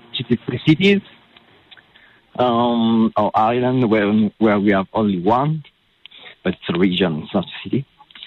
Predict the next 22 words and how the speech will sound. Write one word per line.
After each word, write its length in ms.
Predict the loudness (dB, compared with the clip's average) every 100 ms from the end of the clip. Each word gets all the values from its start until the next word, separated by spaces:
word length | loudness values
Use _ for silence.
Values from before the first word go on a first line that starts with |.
| -20 -20 -2
And 280 | 2 2 2 2
in 180 | 4
Eastern 320 | 4 2 0 2
Europe, 300 | 2 0 -2 -14 -16 -20 -16 -2
the 120 | 0
situation 380 | 0 0 0 2
is 100 | 0 -2 -10
quite 240 | -2 -2 -2
different 420 | -6 -2 0 0
because, 320 | 0 2 0 -4 _ -14 -14 -14 _ -20 -20 _ _ -20 _ _ 0
you 80 | 0
know, 100 | 2
the 100 | -2
political 380 | 0 0 -2 -2
context 400 | -2 -2 -4 -4
is, 140 | -6 0
uh, 340 | 0 0 -2 -6 _ _ _ _ _ _
is 140 | -4 0
different, 540 | 0 2 2 0 -2 -4
and 340 | -2 0 0 0
there 160 | 0
is 80 | -2